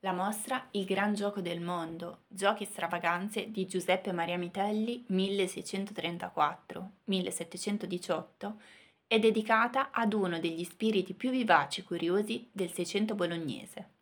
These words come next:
In mostra, centoventiquattro opere provenienti dalla civica raccolta delle stampe Achille Bertarelli del Castello Sforzesco di Milano.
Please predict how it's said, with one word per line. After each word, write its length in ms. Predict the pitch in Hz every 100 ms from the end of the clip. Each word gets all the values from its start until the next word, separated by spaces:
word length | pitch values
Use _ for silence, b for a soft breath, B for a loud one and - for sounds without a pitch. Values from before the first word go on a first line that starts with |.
| _ _ _ _ _ _ _ _ _ _ _
In 120 | 208
mostra, 640 | 190 202 214 214 233 240 - - _
centoventiquattro 840 | - 233 247 185 190 202 196 196 180
opere 360 | 180 185 220
provenienti 640 | 214 190 175 185 196 220 220
dalla 240 | 180 175
civica 400 | - 262 247 202
raccolta 500 | 175 175 - 214 214
delle 220 | 180 170
stampe 560 | 170 - 185 208 220 254
Achille 520 | - - - 202 214
Bertarelli 800 | 175 160 175 170 151 160 170 190
del 180 | 185 190
Castello 440 | 190 214 - 160 160
Sforzesco 640 | 165 180 - 214 220 -
di 140 | 170 170
Milano. 560 | 160 - 135 165 175